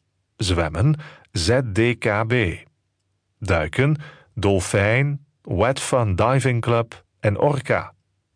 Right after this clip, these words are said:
Actie, waterpolo, Orca, onderwaterhockey, Holy Squids en redden zwemmen, Orca. Marleen van Orca,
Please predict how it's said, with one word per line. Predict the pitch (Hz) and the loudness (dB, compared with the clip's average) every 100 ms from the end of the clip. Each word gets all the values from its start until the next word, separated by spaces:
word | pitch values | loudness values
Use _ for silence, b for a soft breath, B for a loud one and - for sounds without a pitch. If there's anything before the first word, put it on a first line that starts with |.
| _ _ _ - - | _ _ _ -10 -4
Actie, | 87 - - 139 156 B B B B | -4 -4 -2 -2 -2 B B B B
waterpolo, | 101 110 147 143 127 - 117 92 95 131 139 - _ | -2 0 2 0 -2 2 2 4 2 2 -2 -10 _
Orca, | - 98 82 - 101 139 156 B B B - | -4 -2 -4 -2 0 0 -4 B B B -2
onderwaterhockey, | 117 101 107 95 104 120 127 92 95 - 90 82 - _ | 0 2 2 2 0 0 0 2 0 0 -2 -2 -10 _
Holy | - 107 107 95 | 0 2 4 2
Squids | - - 123 151 - - B B | 0 0 2 2 -4 -12 B B
en | - 107 95 | -2 2 2
redden | 110 143 139 | 2 2 0
zwemmen, | - 113 95 95 120 - _ _ | 0 0 2 0 0 -8 _ _
Orca. | 139 135 127 120 95 - _ _ _ _ _ _ _ _ _ _ _ B B B B B B B B _ | 0 0 0 0 0 -4 _ _ _ _ _ _ _ _ _ _ _ B B B B B B B B _
Marleen | 123 123 160 180 156 | 0 4 4 4 4
van | 160 143 | 2 4
Orca, | 165 170 160 170 170 175 | 2 2 0 2 4 2